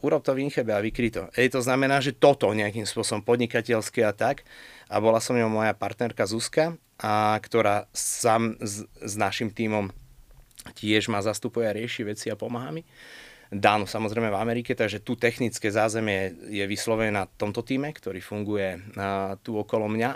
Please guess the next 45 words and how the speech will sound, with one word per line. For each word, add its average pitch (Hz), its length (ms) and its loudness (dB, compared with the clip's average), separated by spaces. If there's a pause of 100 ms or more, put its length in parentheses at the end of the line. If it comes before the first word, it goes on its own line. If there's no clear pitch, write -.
(120)
A, 107 480 2
a 101 160 -2
ten 113 300 2 (260)
riaditeľ 120 720 2 (240)
tej 98 400 2
Incheby 147 560 0 (480)
mi 107 560 2 (320)
niečo 117 400 0
hovoril, 110 480 4 (240)
ja 95 240 -2
som 131 160 2
mu 131 80 4
na 131 80 0
to 123 160 0
odpovedal, 135 560 0
Zuzka 113 320 -4
do 120 160 -2
toho 127 160 -4
vstúpila, 135 640 0
ja 110 80 0
som 117 160 -4
sa 104 160 -4
otočil, 127 480 -4
ja 104 160 -2
som - 160 -10
ju 107 160 -6
viem, 110 240 -8
že, 104 320 -8
že 98 160 -8
povedal, 107 400 -8
že 101 80 -10
nie 110 160 -8
je - 0 -
takto. 113 320 -6
To 113 80 -6
znamená, 107 320 -4
bol 110 160 -2
tam 117 240 -4
nejaký 107 240 -6
taký, 113 320 -6
že 107 100 -4
polminútový, 120 800 0
minútový 113 400 -6
taká 104 240 -6
situácia. 101 640 -10